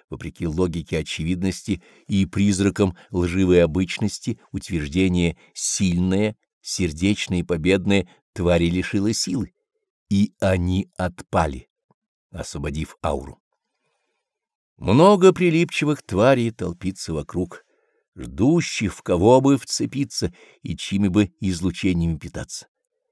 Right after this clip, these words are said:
Если качества светлые являются собою огни света, то качества темные —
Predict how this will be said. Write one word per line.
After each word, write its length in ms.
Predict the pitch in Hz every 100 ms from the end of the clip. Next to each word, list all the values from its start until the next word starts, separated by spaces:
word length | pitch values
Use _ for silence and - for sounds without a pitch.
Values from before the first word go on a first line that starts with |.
| _ _ _ _ _ _ _ _ _
Если 500 | - 98 95 - 101
качества 760 | 90 - 117 110 107 - - 107
светлые 840 | - - 110 120 107 - 78 76
являются 480 | 76 73 78 80 -
собою 360 | 82 78 82 78
огни 240 | 80 80
света, 580 | - - 92 160 170 143 _ _ _ _ _ _ _ _ _ -
то 100 | -
качества 560 | - 78 - - -
темные — 920 | 76 - - 90 92 95 101 104 107